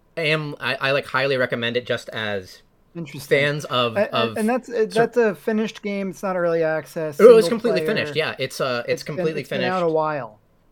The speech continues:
Speaker 1: It, it was, it came
Speaker 2: Right.
Speaker 1: out late. I wanna say November of twenty twenty-two. So I,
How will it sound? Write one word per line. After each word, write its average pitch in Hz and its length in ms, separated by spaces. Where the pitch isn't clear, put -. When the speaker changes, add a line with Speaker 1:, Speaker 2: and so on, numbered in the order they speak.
Speaker 1:
It, 240 180
it 240 80
was, 214 260
it 190 160
came 302 300
Speaker 2:
Right. - 80
Speaker 1:
out 190 280
late. 143 440
I 143 80
wanna 247 140
say 254 200
November 156 920
of 120 320
twenty 117 360
twenty-two. 101 540
So 113 220
I, 117 240